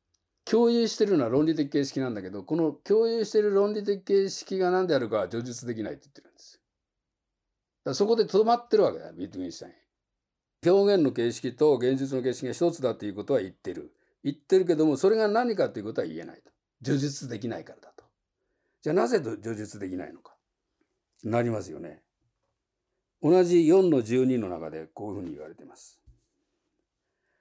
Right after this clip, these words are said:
「論理的形式を叙述し、し得るためには、その命題でもって論理の外側に立ち得なければならないであろうが、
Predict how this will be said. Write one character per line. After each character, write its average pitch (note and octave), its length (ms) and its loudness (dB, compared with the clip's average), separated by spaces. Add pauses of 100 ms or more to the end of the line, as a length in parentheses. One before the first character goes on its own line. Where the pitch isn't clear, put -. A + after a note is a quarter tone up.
(240)
「論 G3 300 2
理 G3 180 -2
的 F3+ 320 0
形 F3 320 4
式 D#3+ 280 0
を D#3+ 80 4
叙 C3+ 220 2
述 C#3 300 -2
し、 C3 300 -8
し - 220 -2
得 D3+ 180 4
る A2 60 -2
た G2 140 -10
め G2 160 -4
に E2 140 -6
は、 E3+ 360 -6 (960)
そ - 160 -2
の D#3+ 80 4
命 D3 280 4
題 D3+ 180 6
で D3 80 4
も C#3 140 4
っ - 20 -2
て A#2 340 0
論 D#3+ 340 2
理 A2+ 80 -4
の F2+ 140 -8
外 D3+ 380 0
側 D#3 240 4
に C#3+ 80 4
立 C3 220 -2
ち C3 180 0
得 B2+ 80 0
な G2+ 100 -4
け F2+ 100 -10
れ A2 100 -6
ば A2+ 100 -6
な D#2 120 -12
ら D#2 80 -12
な D#2 140 -14
い C#2+ 60 -20
で D#2 100 -14
あ D#2 80 -6
ろ F2+ 320 -6
う - 20 -20
が、 C3+ 480 2